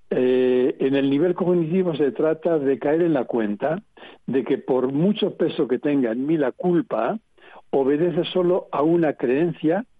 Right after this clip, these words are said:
y una creencia siempre errónea. En algún momento de mi existencia, con frecuencia muy tempranamente, yo asumí esa creencia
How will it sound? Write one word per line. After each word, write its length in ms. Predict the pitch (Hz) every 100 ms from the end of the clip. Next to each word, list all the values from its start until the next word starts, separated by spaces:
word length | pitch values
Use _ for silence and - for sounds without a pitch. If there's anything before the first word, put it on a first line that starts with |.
| - - _
y 160 | 131 165
una 220 | 196 175
creencia 500 | 160 160 165 180 156 -
siempre 460 | 170 165 170 190 -
errónea. 680 | 131 - 139 127 98 92 - _ _ - - - -
En 160 | 139
algún 260 | 139 170 190
momento 440 | 190 180 165 131
de 120 | 135
mi 100 | 165
existencia, 920 | 151 - 120 160 156 - 151 147 160 156 -
con 220 | 135 110
frecuencia 560 | 110 110 139 135 - 117
muy 200 | 147 165
tempranamente, 1080 | - 120 123 117 117 156 175 165 135 170 - - - - -
yo 320 | - - 165 175
asumí 540 | - - 151 180 175
esa 260 | 127 139 117
creencia 680 | 123 117 120 - 170 214